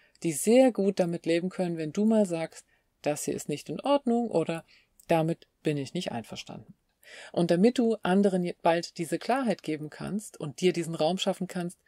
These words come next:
machen wir jetzt mal diese drei Schritte. Zunächst heißt es, Grenzen zu definieren, Grenzen zu kommunizieren und auch Konsequenzen anzukündigen und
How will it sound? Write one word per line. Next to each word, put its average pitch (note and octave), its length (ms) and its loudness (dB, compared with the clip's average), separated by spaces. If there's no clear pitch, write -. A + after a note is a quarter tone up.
machen G#3+ 340 2
wir F#3 80 2
jetzt F3+ 260 -2
mal D#3+ 220 -4
diese D#3 220 -8
drei C#3 400 -8
Schritte. - 520 -6
Zunächst F#3 560 2
heißt E3+ 300 -2
es, E3 200 -8
Grenzen D#3+ 540 -2
zu D3+ 140 -6
definieren, C#3+ 640 -2
Grenzen E3+ 560 -2
zu - 180 -8
kommunizieren G#3+ 960 4
und G#3+ 440 4
auch E3 200 2
Konsequenzen F#3 800 2
anzukündigen F3 840 -4
und C#3+ 200 -12